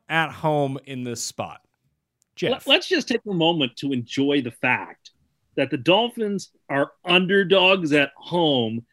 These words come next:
Speaker 2: to a Falcons team, which is universally accepted as one of the worst teams in football. The Dolphins are underdogs at home, and they've got the golden, uh, you know, quarterback.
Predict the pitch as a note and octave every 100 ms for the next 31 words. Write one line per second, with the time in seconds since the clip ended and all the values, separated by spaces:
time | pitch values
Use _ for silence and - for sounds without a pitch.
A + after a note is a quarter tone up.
0 | _ - F3+ E3 - F#3+ A3 C#4 B3+ G#3
1 | E3+ - D#3+ C#3 C3 C#3+ _ _ _ _
2 | D3 F#3 F3+ - F3 _ - G#3 G#3 E3
3 | D#3+ - _ - D3+ A#3+ B3+ A#3 A3+ G#3
4 | F3 G#3 G#3 D#3 C3+ E3 D#3+ D3+ E3 D3+
5 | E3+ C#3+ C3+ B2 C3 - F#2 _ _ G3
6 | F3+ B3 D#4 F4 E4+ D4+ B3 - - B3
7 | E4+ F4 D4+ C#4 C#4+ A#3+ A3 A3 C4 A#3+
8 | G3 F#3+ G3+ G3 A#2 - _ _ - F#3
9 | B3 C4 E3+ G3+ D4 D#4 G3+ F#3+ C#3 E3+
10 | G#3+ A3 G#3+ A3 G3+ - _ - F#3+ F#3
11 | F3+ F3+ F3 - G#3 A3 F3+ B2+ G#2+